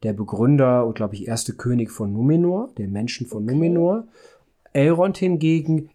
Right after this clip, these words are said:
Speaker 1: entschied sich dafür, das unsterbliche Leben der, der Elben zu wählen. Jetzt, wie gesagt, er ist geboren im ersten Zeitalter und jetzt sind wir im dritten Zeitalter.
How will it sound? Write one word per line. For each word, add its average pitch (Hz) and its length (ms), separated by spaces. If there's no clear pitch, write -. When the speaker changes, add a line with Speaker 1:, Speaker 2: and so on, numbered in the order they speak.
Speaker 1:
entschied 139 420
sich - 440
dafür, 123 380
das 117 160
unsterbliche 120 640
Leben 113 400
der, 104 400
der 113 180
Elben 98 320
zu 80 220
wählen. 73 340
Jetzt, 123 440
wie 165 80
gesagt, 117 340
er 123 80
ist - 120
geboren 107 340
im 104 120
ersten 117 460
Zeitalter 160 840
und 120 140
jetzt 110 180
sind 117 160
wir 117 100
im 104 120
dritten 104 320
Zeitalter. 143 800